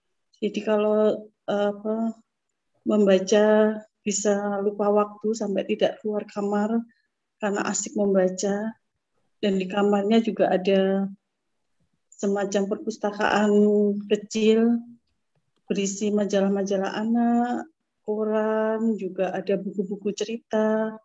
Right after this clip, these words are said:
disusun rapi sama Mbak Wikan. Eh,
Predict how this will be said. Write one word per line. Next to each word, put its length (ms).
disusun 480
rapi 800
sama 240
Mbak 240
Wikan. 880
Eh, 420